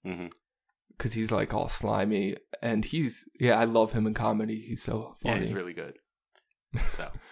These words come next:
Speaker 2: Right now,
Speaker 1: Throw
Speaker 2: on
Speaker 1: him
Speaker 2: that
Speaker 1: in
Speaker 2: show,
Speaker 1: there.
Speaker 2: I know it's T V, we don't talk about it on this podcast, but
Speaker 1: Mm-hmm.
Speaker 2: on The Righteous Gemstones, the
Speaker 1: Mm-hmm.
Speaker 2: H B O show from the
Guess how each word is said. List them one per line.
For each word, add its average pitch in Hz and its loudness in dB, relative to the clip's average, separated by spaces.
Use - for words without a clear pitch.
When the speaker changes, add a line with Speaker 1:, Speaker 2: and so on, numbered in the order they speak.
Speaker 2:
Right 135 4
now, 135 8
Speaker 1:
Throw - 4
Speaker 2:
on 123 6
Speaker 1:
him 127 8
Speaker 2:
that 123 8
Speaker 1:
in 110 6
Speaker 2:
show, 120 6
Speaker 1:
there. 113 2
Speaker 2:
I - 4
know 117 6
it's - 0
T 107 2
V, 104 4
we 101 0
don't 85 0
talk 110 4
about 107 2
it 104 2
on - 2
this 113 -2
podcast, - -2
but 107 2
Speaker 1:
Mm-hmm. 90 4
Speaker 2:
on 113 6
The 110 2
Righteous 107 2
Gemstones, 117 0
the 98 -2
Speaker 1:
Mm-hmm. - -2
Speaker 2:
H 98 -6
B 113 -2
O 113 -4
show 113 -4
from 113 -6
the 110 -2